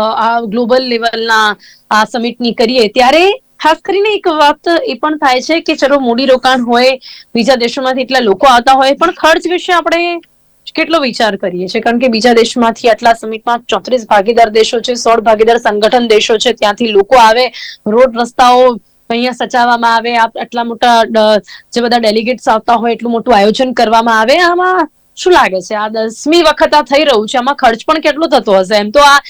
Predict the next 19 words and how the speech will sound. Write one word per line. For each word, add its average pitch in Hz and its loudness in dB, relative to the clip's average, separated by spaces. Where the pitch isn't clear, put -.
ઇકોનોમિકલી 277 -4
કદાચ 262 0
આ, 247 2
અ, 233 0
ઇકોનોમિસ્ટ 262 -6
માટેનો 247 -2
સવાલ 247 2
છે, 277 -2
હેમંતભાઈ 240 -2
પાસેથી 240 -2
આપણે 233 -4
જાણીશું, 262 -4
પણ 277 -8
યોગેશભાઈ, 269 -4
આપને 262 0
શું 262 -6
લાગે 180 0
છે, 214 -10
ક્યાંક 208 -6